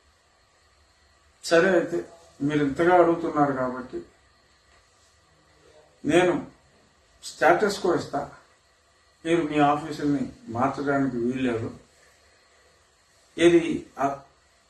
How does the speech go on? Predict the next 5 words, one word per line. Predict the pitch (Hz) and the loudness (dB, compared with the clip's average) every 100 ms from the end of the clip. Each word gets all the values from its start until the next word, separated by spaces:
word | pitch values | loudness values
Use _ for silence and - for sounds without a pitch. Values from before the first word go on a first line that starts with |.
| _ _ _ _ _ - | _ _ _ _ _ -4
ధర్మాసనం, | 139 165 175 170 160 156 139 175 | 4 6 6 4 2 -4 0 2
చీఫ్ | 175 | 2
జస్టిస్ | 165 160 160 147 | 0 -8 -8 -6
గారి | 143 143 | -2 0
ధర్మాసనం | 131 131 135 135 127 135 | 0 0 0 0 -2 -6